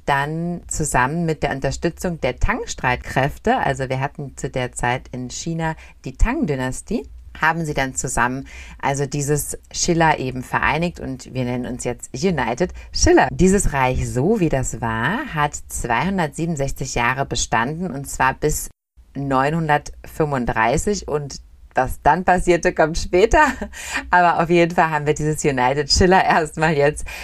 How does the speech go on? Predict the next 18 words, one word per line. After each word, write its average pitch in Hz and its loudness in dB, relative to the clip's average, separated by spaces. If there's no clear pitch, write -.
für 156 2
zweihundertsiebenundsechzig 127 0
Jahre 123 0
gehabt. 110 -2
Es 131 2
gab 143 4
natürlich 160 2
immer 160 4
wieder 127 2
Stress, 151 0
wie 180 -2
ihr 175 -2
euch 175 -2
denken 175 -4
könnt, 170 -6
denn 139 -4
so 139 -2
eine 139 0